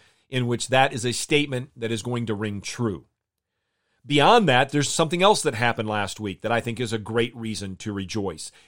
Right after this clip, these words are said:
And it goes well beyond spring training. It goes well beyond Major League Baseball. And it goes well beyond the United States and Canada or even Venezuela and the Dominican Republic.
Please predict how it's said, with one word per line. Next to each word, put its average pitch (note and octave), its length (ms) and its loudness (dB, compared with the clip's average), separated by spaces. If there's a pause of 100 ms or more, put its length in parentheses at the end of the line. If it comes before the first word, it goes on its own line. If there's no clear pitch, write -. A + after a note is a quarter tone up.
(140)
And B2 240 -2
it C#3+ 220 2
goes C3 260 2
well C#3 300 4
beyond C#3 520 2
spring A2 300 -8
training. E3+ 480 -2 (240)
It F3 140 -6
goes C3 240 2
well C#3 240 4
beyond C3 400 0
Major C3+ 260 0
League B2 180 -4
Baseball. A2+ 600 0 (240)
And C3+ 160 0
it B2 60 -4
goes C#3 200 4
well C#3 240 6
beyond C#3 480 2
the A#2+ 60 -4
United C3 400 0
States C3+ 340 -2
and A#2 140 -6
Canada C#3 400 0
or C3+ 220 4
even A#2 200 -2
Venezuela B2+ 640 0
and A2 140 -6
the G#2+ 40 -8
Dominican B2 380 -4
Republic. B2+ 580 -2